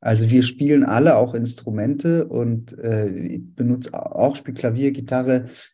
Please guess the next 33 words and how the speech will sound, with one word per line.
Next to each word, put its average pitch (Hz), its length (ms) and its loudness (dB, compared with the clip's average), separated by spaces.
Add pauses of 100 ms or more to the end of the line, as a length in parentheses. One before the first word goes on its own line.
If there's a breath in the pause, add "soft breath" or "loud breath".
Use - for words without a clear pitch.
(160)
ja, - 80 -6
auch 113 140 -4
zum 123 160 -4
Songwriting 117 640 4
Instrumente 101 720 -2
und 117 180 -2
auch - 140 -12
gerne. 139 560 4 (540 loud breath)
Äh, 123 240 8
aber 139 320 4
tatsächlich, 175 680 -4
was 139 240 -4
an 120 240 -4
A 117 100 -4
Cappella 143 380 -4
sehr 139 140 0
besonders 131 540 -2
ist, - 500 -10
ähm, 123 500 -2 (380)
ist, 131 260 0
dass 127 220 2
man's 127 240 2
überall 131 400 -2
machen 123 260 -2
kann, 95 440 -6
sozusagen. 95 500 -4
Also 110 180 2
man 120 160 4
braucht 143 380 2
nur 139 200 4
fünf 139 380 -4
Leu-, 120 200 0
oder 110 260 -2